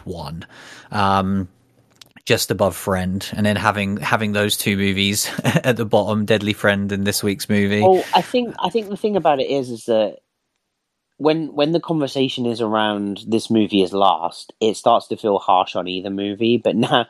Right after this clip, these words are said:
Speaker 2: but now we have
Speaker 1: Yeah.
Speaker 2: Serpent <laughs> that I'm very happy being there.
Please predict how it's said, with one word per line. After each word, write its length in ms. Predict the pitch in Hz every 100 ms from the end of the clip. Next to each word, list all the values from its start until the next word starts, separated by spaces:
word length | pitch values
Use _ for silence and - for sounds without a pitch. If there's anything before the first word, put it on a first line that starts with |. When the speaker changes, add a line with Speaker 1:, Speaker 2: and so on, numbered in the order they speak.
| - _ -
Speaker 2:
but 100 | 117
now 260 | 131 139
we 120 | 131 123
have 140 | -
Speaker 1:
Yeah. 160 | 110 90 -
Speaker 2:
Serpent 580 | 127 - 139 107 92
<laughs> 80 | 92
that 120 | 139 90
I'm 220 | 110 110
very 320 | 107 117 104
happy 360 | 101 98 - 98
being 340 | 90 90 87
there. 280 | 87 87 90